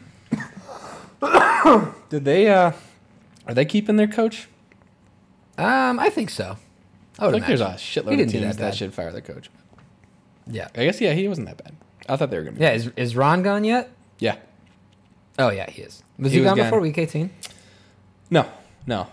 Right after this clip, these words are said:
Speaker 1: He was just right after. It was, like,
Speaker 2: Right after.
Speaker 1: yesterday morning, basically.
Speaker 2: Nice.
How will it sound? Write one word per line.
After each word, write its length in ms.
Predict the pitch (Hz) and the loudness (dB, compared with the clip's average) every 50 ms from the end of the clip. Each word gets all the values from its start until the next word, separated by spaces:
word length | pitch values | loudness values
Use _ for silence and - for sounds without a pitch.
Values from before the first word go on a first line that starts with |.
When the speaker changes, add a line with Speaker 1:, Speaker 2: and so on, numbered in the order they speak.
| _ - | _ -8
Speaker 1:
He 120 | 123 120 117 | -4 -2 -2
was 120 | 110 104 | -2 -2
just 240 | 104 104 104 - - | -2 -4 -6 -6 -6
right 200 | 107 98 95 92 | -4 -4 -4 -2
after. 500 | 98 95 98 - - 113 101 98 101 101 - - - - | -2 -4 -6 -6 -8 -8 -8 -8 -8 -12 -14 -18 -12 -8
It 100 | 113 107 | -6 -4
was, 180 | 107 107 107 | -4 -4 -4
like, 160 | 107 98 98 | -4 -4 -4
Speaker 2:
Right 180 | 113 110 101 101 | -4 -6 -8 -8
after. 300 | 104 104 - - 120 117 | -10 -12 -12 -12 -12 -8
Speaker 1:
yesterday 380 | - 113 107 104 - - 104 98 | -6 -4 -4 -4 -6 -6 -6 -6
morning, 300 | 98 98 98 95 104 107 - _ - | -6 -8 -10 -10 -12 -12 -14 _ -18
basically. 300 | 110 113 - - 131 127 _ _ _ _ _ - _ _ _ _ _ _ _ _ _ _ - | -18 -18 -16 -18 -20 -20 _ _ _ _ _ -20 _ _ _ _ _ _ _ _ _ _ -14
Speaker 2:
Nice. 400 | - 117 110 107 - - - - | -12 -12 -12 -12 -14 -16 -18 -20